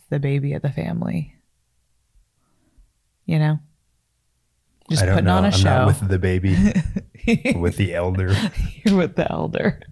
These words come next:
Speaker 2: The elderly over here.
Speaker 1: <laughs> Okay, so we are actually, uh, podcasting from the hotel room bed.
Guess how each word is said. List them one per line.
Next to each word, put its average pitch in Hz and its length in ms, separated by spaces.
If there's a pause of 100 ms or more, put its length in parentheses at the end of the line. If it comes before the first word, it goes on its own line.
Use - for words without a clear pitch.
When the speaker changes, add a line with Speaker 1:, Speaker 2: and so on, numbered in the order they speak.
Speaker 2:
The - 240
elderly 107 480
over 107 200
here. 113 180
Speaker 1:
<laughs> 277 440 (600)
Okay, 175 360
so 185 240
we 190 240
are 294 180
actually, 202 600
uh, 175 280
podcasting 175 760
from 160 480
the 170 140
hotel 156 440
room 160 400
bed. 156 540